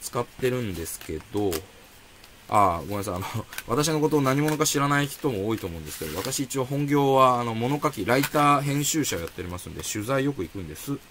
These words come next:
あ、こういう感じだ。こんな感じ。こう。まあ、紐の長さは多分変えられると思うんですけど、こんな感じで。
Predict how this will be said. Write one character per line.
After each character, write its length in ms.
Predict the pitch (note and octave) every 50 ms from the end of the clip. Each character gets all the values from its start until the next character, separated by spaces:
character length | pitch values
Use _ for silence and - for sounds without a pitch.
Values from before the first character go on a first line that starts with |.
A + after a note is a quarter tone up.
| - - - - - - -
あ、 80 | - E2 - -
こ 80 | G2+ G2+
う 20 | G2+
い 20 |
う 20 |
感 160 | G2 - D#2+ D#2
じ 80 | D#2
だ。 60 | D#2 D2+ - - - - - - - - - - - - - - - - - - - -
こ 40 | F#2+
ん 40 |
な 60 | F2+ E2+
感 120 | E2 D#2 D2+ C#2+
じ。 1120 | - - - - - - - - - - - - - - - - - - - - - E2
こ 60 | D2+
う。 920 | C#2+ - - - - - - - - - - - - - - - - - D#3+
ま 60 | C3+
あ、 20 |
紐 220 | - - F3 F#3+ G#3
の 80 | A3
長 160 | B3 A3+ F#3
さ 80 | C3 G#2
は 40 | -
多 100 | F#2+ F2
分 120 | D#2+ D#2 -
変 120 | F2+ E2
え 20 |
ら 60 | E2+ E2
れ 80 | D#2+
る 60 | D#2
と 60 | D2+ D2+
思 80 | D2+
う 40 | C#2+
ん 40 | C#2+
で 60 | -
す 80 | - -
け 60 | -
ど、 80 | - - - -
こ 60 | G2+
ん 60 | G#2+
な 80 | G2+ F#2+
感 160 | G2 F#2 F2
じ 120 | E2 D#2+
で。 80 | D2+ D2